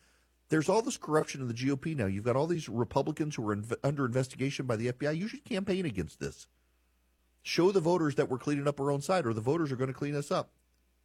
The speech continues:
I wish he had done it. I've been beating this drum for a long time. And it's sad to see the Democrats are the ones doing it, not the Republicans. The Democrats are purging their crazy members,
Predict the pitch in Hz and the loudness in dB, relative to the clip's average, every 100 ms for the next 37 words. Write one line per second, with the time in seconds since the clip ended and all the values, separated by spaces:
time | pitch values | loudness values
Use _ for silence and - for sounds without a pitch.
0 | _ _ _ _ _ _ _ _ _ _ | _ _ _ _ _ _ _ _ _ _
1 | _ _ _ _ 113 135 202 175 123 160 | _ _ _ _ -2 0 -2 -4 -4 -2
2 | - - - _ _ _ _ _ _ _ | -4 -6 -16 _ _ _ _ _ _ _
3 | - - 143 156 147 107 160 143 139 - | -16 -2 0 2 -2 -2 -4 -2 -2 0
4 | 151 139 123 98 110 120 117 101 78 78 | 0 0 0 0 2 0 -2 -4 -4 -10
5 | - _ _ _ _ _ - 101 98 - | -18 _ _ _ _ _ -4 -4 -2 -4
6 | 151 180 170 117 - 139 104 90 165 170 | 0 2 0 -2 -2 -2 -2 -2 -2 0
7 | 104 90 - 90 92 90 90 101 117 - | 0 0 -2 -4 -4 -4 -4 -4 -4 -6
8 | 123 139 131 135 165 190 147 92 82 - | -8 -6 -8 -6 -6 -8 -8 -10 -12 -14
9 | 92 170 170 131 131 101 - - 143 147 | -8 -6 -4 -6 -4 -8 -6 -2 -2 -2
10 | 131 139 135 147 131 107 98 90 143 - | -4 -6 -4 -6 -4 -4 -6 -4 -8 -10